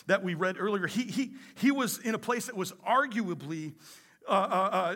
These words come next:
uh, a place where there could be no joy found. He was under Roman imprisonment in house arrest,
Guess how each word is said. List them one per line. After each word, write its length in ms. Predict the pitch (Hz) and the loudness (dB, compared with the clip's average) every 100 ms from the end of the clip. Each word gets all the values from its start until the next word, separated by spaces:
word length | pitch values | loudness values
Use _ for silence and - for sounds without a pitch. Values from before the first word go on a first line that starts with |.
| 190 | -4
uh, 80 | 196 | -6
a 80 | 185 | -4
place 360 | 180 233 247 - | 0 0 0 0
where 140 | 202 | -2
there 160 | 202 202 | -2 -2
could 160 | 208 | -4
be 160 | 151 196 | -4 -4
no 420 | 165 190 214 226 | -2 0 0 0
joy 460 | 160 123 185 190 165 - - | -4 -6 -4 -4 -6 -10 -4
found. 480 | 165 156 127 90 78 - _ _ _ _ _ _ | 0 2 0 -2 -12 -18 _ _ _ _ _ _
He 100 | 226 | 2
was 180 | 233 - | 4 2
under 300 | 214 240 262 | 0 2 2
Roman 680 | 233 185 214 220 226 226 226 - - | 0 0 0 2 0 0 -6 -8 -2
imprisonment 760 | 180 - 220 220 220 220 233 - | -2 0 0 0 0 0 -4 -6
in 120 | 170 | -4
house 340 | 151 180 185 180 | 0 0 0 -2
arrest, 460 | 160 160 160 - | -2 -2 -2 -8